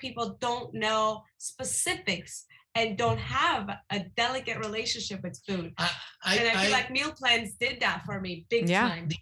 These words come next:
Speaker 2: analogy I like
Speaker 1: Yeah.
Speaker 2: to use is like alcoholism, right?
Speaker 3: Mm-hmm.
Speaker 2: Like,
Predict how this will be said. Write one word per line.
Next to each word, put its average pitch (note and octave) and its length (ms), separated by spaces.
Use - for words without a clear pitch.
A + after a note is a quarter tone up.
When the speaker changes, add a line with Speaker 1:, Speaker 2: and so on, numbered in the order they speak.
Speaker 2:
analogy G3 400
I - 20
like E3+ 160
Speaker 1:
Yeah. C#3 140
Speaker 2:
to E3 40
use C#3 160
is C3+ 260
like C3 120
alcoholism, C3+ 840
right? C3 380
Speaker 3:
Mm-hmm. C#3+ 300
Speaker 2:
Like, B2+ 320